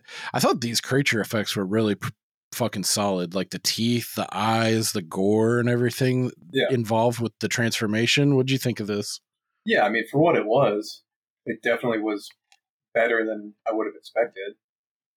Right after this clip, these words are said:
Speaker 2: You know, at
Speaker 1: Like,
Speaker 2: one point
Speaker 1: shoestring budget like this?
Speaker 2: Yeah, and at, at one point, a guy gets a chainsaw up his ass later on, and
Speaker 1: <laughs>
Speaker 2: like you said, the, the teacher who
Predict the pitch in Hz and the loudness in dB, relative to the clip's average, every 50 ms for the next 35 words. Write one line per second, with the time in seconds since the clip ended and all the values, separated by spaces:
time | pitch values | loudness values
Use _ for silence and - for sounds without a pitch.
0 | _ _ _ _ - 127 127 123 117 117 117 120 120 - 131 135 139 143 143 143 | _ _ _ _ -6 -2 2 4 4 4 4 2 0 2 2 4 4 4 6 6
1 | 135 180 175 - - - 165 156 147 139 135 139 147 147 147 156 156 147 127 143 | 6 6 6 4 4 2 2 2 2 2 2 2 2 2 2 2 2 2 2 0
2 | 143 139 - 151 156 175 165 - - - - - - _ _ _ _ - 202 196 | 0 0 2 2 2 2 2 0 -2 -6 -8 -12 -18 _ _ _ _ -2 2 2
3 | 170 139 - 135 143 143 147 - - _ _ _ - - 127 - - 143 143 143 | 2 2 2 4 4 4 2 2 -4 _ _ _ -4 -2 -2 2 4 4 4 4
4 | 143 147 143 139 139 139 - 120 120 123 120 120 127 120 - 113 - - - 123 | 4 4 4 4 2 2 0 -2 0 2 2 2 2 0 -2 -4 -4 -2 0 2
5 | 120 123 120 - 117 113 117 - 123 - 131 113 110 101 101 107 110 120 - - | 2 2 2 2 2 2 4 2 2 0 0 0 2 2 4 6 4 4 2 0
6 | - - - _ _ _ - 120 117 117 117 117 117 117 117 120 127 143 151 147 | -6 -12 -14 _ _ _ -4 -2 0 2 2 2 2 4 4 4 4 4 2 0
7 | - _ _ _ _ _ _ _ - 120 117 117 - - 113 247 - - - 240 | -2 _ _ _ _ _ _ _ -2 0 2 4 4 4 2 2 0 2 0 -2
8 | - - - 214 202 - - 196 - - 220 - - - 202 - - 208 - - | -2 0 -2 -4 -2 -2 -4 -6 -4 -4 -6 -6 -6 -8 -8 -8 -6 -10 -10 -8
9 | - 190 185 - - 196 - _ - 196 - _ _ _ - 143 139 131 135 135 | -8 -10 -10 -10 -10 -14 -14 _ -14 -16 -16 _ _ _ 0 0 0 2 2 0
10 | 120 - - 123 120 120 120 113 120 113 120 120 - - 127 123 117 123 123 123 | 0 0 0 0 0 2 2 0 0 0 -4 -6 -4 -2 -2 -2 0 0 0 0
11 | 120 120 117 113 107 104 104 104 | 2 0 0 -2 0 -2 -2 -4